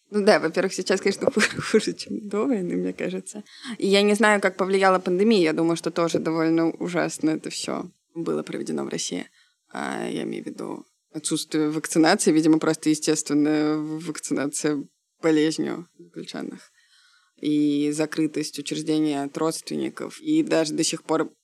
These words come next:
ну, я не знаю, как с началом войны, но до, до войны пандемия продолжала использоваться как предлог для закрытия от О Н К некоторых учреждений и так далее.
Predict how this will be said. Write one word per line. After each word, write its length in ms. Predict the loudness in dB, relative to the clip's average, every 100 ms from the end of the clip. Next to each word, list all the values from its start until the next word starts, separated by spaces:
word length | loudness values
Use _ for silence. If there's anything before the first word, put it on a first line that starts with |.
| -4
ну, 80 |
я 160 | 2 2
не 60 | 2
знаю, 240 | -2 -4
как 180 | -4 -4
с 60 |
началом 300 | -2 0 2
войны, 240 | 2 4 6
но 160 | 6
до, 280 | 4 2 -4
до 140 | -2 2
войны 220 | 2 0
пандемия 460 | -2 -2 2 2
продолжала 420 | 2 0 2 2 2
использоваться 560 | -2 -4 -2 -6 -8
как 180 | -10 -10
предлог 560 | -8 -4 -2 -2 -4 -14 -20 -20 _
для 180 | -6 -4
закрытия 480 | -2 -2 -2 -2 -4
от 100 | -4
О 80 |
Н 140 | -6 0
К 160 | 2
некоторых 460 | 2 2 -2 -8 -8
учреждений 640 | -8 -6 -6 -2 -2 -2
и 20 | -6
так 160 | -6
далее. 240 | -6 -6